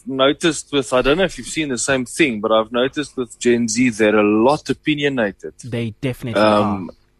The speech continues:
Speaker 2: are.
Speaker 1: and they, I don't know how healthy it is, but they share the, or,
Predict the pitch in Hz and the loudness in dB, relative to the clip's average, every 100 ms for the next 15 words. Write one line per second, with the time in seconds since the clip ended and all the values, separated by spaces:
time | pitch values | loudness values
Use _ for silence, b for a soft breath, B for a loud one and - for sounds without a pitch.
0 | _ _ _ _ _ - 127 123 107 113 | _ _ _ _ _ 0 2 2 2 4
1 | 120 123 123 120 117 110 - - _ 107 | 6 6 4 2 0 -2 -4 -10 _ -4
2 | 113 117 131 120 113 113 107 120 123 123 | 0 0 2 2 2 0 2 0 0 -6
3 | 113 107 104 - 107 - 110 - - 160 | -8 -8 -10 -8 -6 0 0 0 -2 2
4 | 156 151 131 117 98 107 87 | 4 4 4 2 2 -2 -4